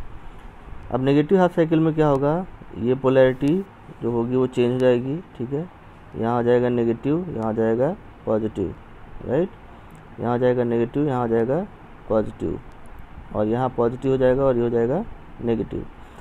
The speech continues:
तो क्या होगा, डी वन क्या होगा हमारा, Reverse bias हो जाएगा, मतलब open circuit हो जाएगा। और जो डी टू होगा हमारा, वो हमारा forward bias हो जाएगा और that means ये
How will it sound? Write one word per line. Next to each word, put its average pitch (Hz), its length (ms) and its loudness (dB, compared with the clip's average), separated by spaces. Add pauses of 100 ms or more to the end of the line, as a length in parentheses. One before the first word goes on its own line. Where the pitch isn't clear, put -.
(460)
तो 139 80 2
क्या 156 160 4
होगा, 156 220 6
डी 143 180 2
वन 147 200 4
क्या 147 160 0
होगा 139 200 0
हमारा, 139 360 2 (1080)
Reverse 123 300 4
bias 131 260 4
हो 139 80 0
जाएगा, 135 360 4 (380)
मतलब 120 360 -2
open 113 260 -2
circuit 110 300 -4
हो 110 80 0
जाएगा। 104 280 -2 (880)
और 131 180 2
जो 156 100 2
डी 135 200 0
टू 160 180 0
होगा 151 280 2
हमारा, 143 360 0 (400)
वो 123 140 -2
हमारा 127 380 2 (540)
forward 127 340 4
bias 135 240 6
हो 143 60 0
जाएगा 139 320 4 (260)
और 127 360 -2
that 123 200 2
means 147 280 -2
ये 147 200 2